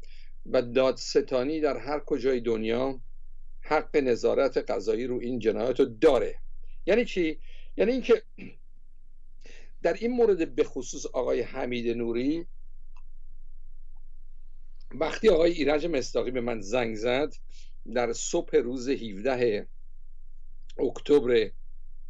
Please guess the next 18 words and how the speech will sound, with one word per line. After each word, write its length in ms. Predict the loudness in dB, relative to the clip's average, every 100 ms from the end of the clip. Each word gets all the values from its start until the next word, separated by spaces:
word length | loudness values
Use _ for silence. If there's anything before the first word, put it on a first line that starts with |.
| -2
دو 160 | 2 2
هزار 380 | 2 2 2 2
و 20 |
هفده 640 | -2 -6 -2 2 2 0 -4 -10 -10 -10 -10 -10
و 240 | -2 0
گفت 220 | 2 0 0
شخصی 340 | -4 -4 -4
به 120 | -2
نام 200 | 0 2
آقای 180 | 2 2
حمید 420 | 0 -2 -2 -2
نوری 320 | -2 -2 -2
داره 240 | 2 4 2
میاد، 480 | 0 2 4 4 0 -16 -18 -18 -18 -16 -16 -16 -14 -14 -10
خب 160 | -4 -2
می‌دونست 440 | 2 4 4 4
که 80 | 2
من 260 | 2 2